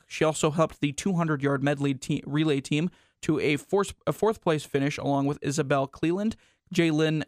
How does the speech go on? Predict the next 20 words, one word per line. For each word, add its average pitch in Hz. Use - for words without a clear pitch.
Jalen 175
Morgan, 175
and 139
Sydney 139
Black, 147
as 139
well 139
as 143
the 143
two 151
hundred 143
yard 135
freestyle 143
relay 139
team 143
to 143
a 139
fourth 139
place 135
finish 143